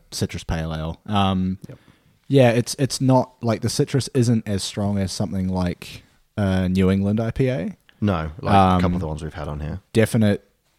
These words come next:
Speaker 1: uh, definitely fits in the pale ale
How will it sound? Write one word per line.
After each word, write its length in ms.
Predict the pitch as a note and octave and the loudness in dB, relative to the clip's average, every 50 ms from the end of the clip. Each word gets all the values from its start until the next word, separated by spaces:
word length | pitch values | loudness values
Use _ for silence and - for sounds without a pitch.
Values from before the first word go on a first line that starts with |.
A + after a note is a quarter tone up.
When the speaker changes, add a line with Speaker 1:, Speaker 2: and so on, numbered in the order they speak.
| _ _ _ - | _ _ _ -8
Speaker 1:
uh, 280 | G2+ G2+ G2 F#2+ F#2+ F#2 | -4 0 0 2 0 0
definitely 420 | F2 - A2+ - A#2+ A2+ G#2+ G#2 | 2 2 2 2 2 0 0 -2
fits 300 | - - - A2 - - | -2 0 0 0 0 0
in 100 | A#2 G#2 G2 | 0 0 2
the 100 | F#2+ F#2+ | 0 0
pale 340 | - - - G2+ G2+ G2 G2 | -2 -4 -4 -2 -2 -2 -2
ale 300 | G2 F#2 F#2 F#2 F2+ F#2+ | -2 -2 -2 -4 -6 -8